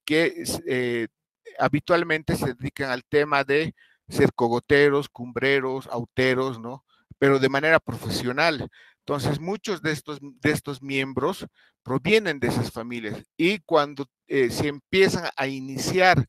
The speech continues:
en el tema de algún tipo de delito, eh, si se, se puede decir de bagatela, se, eh, se integran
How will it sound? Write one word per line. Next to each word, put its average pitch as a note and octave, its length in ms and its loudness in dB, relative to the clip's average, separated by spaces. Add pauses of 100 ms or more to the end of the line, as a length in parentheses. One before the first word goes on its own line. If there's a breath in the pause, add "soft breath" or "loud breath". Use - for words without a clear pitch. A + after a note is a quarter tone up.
(400 soft breath)
en B2+ 140 -8
el B2+ 120 -8
tema D3 260 2
de B2+ 140 0
algún C3+ 300 -4
tipo C#3+ 260 0
de B2+ 140 2
delito, B2 600 -2 (220)
eh, - 80 -10
si - 180 -10
se, A#2 120 -8 (200)
se B2+ 140 -2
puede C3 300 -2
decir - 140 -8
de B2 100 -6
bagatela, B2 520 -6 (380 soft breath)
se, F#3 680 2 (100)
eh, A#2 600 -4 (220)
se - 160 -2
integran F3 760 -2